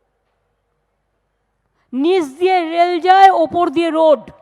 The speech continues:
যাতে রেলের ক্ষতিও না হয়। রেল যাত্রীরা আছেন, তারাও আমাদের মানুষ। টেকনিক্যাল ব্যাপারটা দেখবার জন্য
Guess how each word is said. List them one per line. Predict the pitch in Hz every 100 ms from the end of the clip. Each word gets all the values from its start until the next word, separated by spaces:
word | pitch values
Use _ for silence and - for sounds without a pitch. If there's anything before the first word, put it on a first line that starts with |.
| _ _ _ _ _ _ _ _ _ _ _ _ -
যাতে | 240 277 339
রেলের | 240 285 349 339
ক্ষতিও | - 302 311 285
না | 247 214
হয়। | 196 254 480
রেল | 254 254
যাত্রীরা | 226 226 - 254 233 208
আছেন, | 202 294 427 _ _ _
তারাও | 226 262 320
আমাদের | 254 269 262
মানুষ। | 220 208 311 - _ _ _ _ _ _ _ _ _ _ _ _
টেকনিক্যাল | - 359 349 381 370 359
ব্যাপারটা | 311 311 320 339
দেখবার | 294 285 247 294
জন্য | 285 262 214